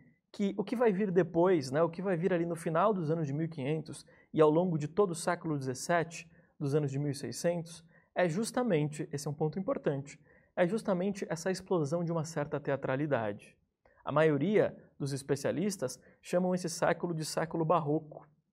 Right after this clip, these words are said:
E eles têm certa razão, aliás, eles têm toda a razão em fazer isso. Eu mesmo não gosto de utilizar o barroco como um termo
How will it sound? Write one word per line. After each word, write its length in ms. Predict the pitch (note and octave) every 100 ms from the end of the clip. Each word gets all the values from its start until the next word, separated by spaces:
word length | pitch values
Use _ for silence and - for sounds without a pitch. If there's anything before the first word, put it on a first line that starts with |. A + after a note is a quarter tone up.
| _ _ _ _ _
E 60 | C#3
eles 160 | D3 D3
têm 220 | G3+ G3
certa 320 | - G3+ F#3
razão, 420 | F#3+ D#3 C#3 E3+
aliás, 300 | C3 D3 F3+
eles 140 | D3+ -
têm 160 | D#3
toda 200 | D#3 E3+
a 20 |
razão 480 | D#3+ D3+ B2 D3 E3
em 40 | C3
fazer 320 | A2+ A2 -
isso. 200 | - _ - - _
Eu 140 | - F#3+
mesmo 300 | G3 G3 G3
não 140 | A#3
gosto 340 | F#3+ G3+ G3+ E3+
de 60 |
utilizar 380 | F3+ F3 C3+ D#3+
o 40 |
barroco 540 | D3 B2 D#3 F3 - B2+ - _ -
como 200 | F3 F#3
um 80 |
termo 500 | E3+ E3+ F#3 E3 B2